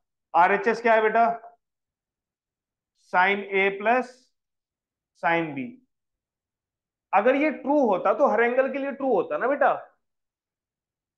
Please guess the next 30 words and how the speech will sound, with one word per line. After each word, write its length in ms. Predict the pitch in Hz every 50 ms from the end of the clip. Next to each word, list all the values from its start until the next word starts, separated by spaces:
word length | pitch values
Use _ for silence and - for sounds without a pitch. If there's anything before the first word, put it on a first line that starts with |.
| _ _ _ _
अगर 220 | 165 160 175 208 208
कोई 200 | 208 226 226 220
चीज 300 | 185 233 254 240 - _
true 220 | 208 240 240 226
है 120 | 208 202 208
तो 100 | 254 269
वो 140 | 269 277 247
हर 120 | 208 220
angle 360 | 247 247 240 240 233 240 240 214
के 60 | 220
लिए 140 | 214 208 202
true 260 | 202 175 156 139 123
है, 60 | 110 - _ _ _ _ _ _ _ _ _ _ _ _ _ _ _ _ _ _ 147
लेकिन 180 | 143 156 175
ये 120 | 185 208 214
ट्रू 180 | 208 - 214 220 202
हो 200 | 185 170 185 196
पाएगी 340 | 190 226 220 202 196 214 214
किसी 260 | 202 226 - 185 240
भी 120 | 226 247 247
एक 140 | 247 247 247
angle 320 | 240 233 226 233 233 233
पर? 100 | 240 233
अगर 200 | 233 226 226 226
ये 80 | 240 240
ट्रू 280 | 233 - 226 233 233 226
नहीं 180 | 208 190 185
है 60 | 196
तो 180 | 196 - 208 214
ये 240 | 214 233 247 285 330